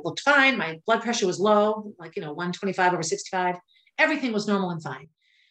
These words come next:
Went to the gym after, you know, getting started, really starting now the whole nesting thing, getting the house ready, telling more people, all that. Thursday, I go to, I wake up,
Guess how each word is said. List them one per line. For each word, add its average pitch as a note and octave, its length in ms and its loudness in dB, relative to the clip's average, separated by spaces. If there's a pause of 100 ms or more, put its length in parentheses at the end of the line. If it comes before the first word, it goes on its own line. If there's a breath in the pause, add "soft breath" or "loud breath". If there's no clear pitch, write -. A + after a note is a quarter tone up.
Went A#3 160 -4
to A#3 40 -4
the A#3 80 0
gym A#3+ 240 4
after, A3+ 560 4
you G#3 80 -2
know, D#3+ 240 -6 (380)
getting B3 260 0
started, D4 460 2
really D4+ 240 4
starting B3 420 2
now F#3 240 2
the F3 60 -4
whole F3+ 220 -2
nesting F3 460 -4
thing, D3 320 -6 (280)
getting G3+ 160 0
the F#3 60 -6
house F3 280 -2
ready, E3+ 480 0 (160)
telling F#3 220 -2
more F3 160 -2
people, E3 260 -4
all D3 160 0
that. C#3+ 200 -4 (840 soft breath)
Thursday, A#3+ 640 2 (100)
I A3 100 2
go C4+ 400 4
to, A3 420 -2
I G#3+ 100 0
wake D#4+ 260 0
up, A3 200 2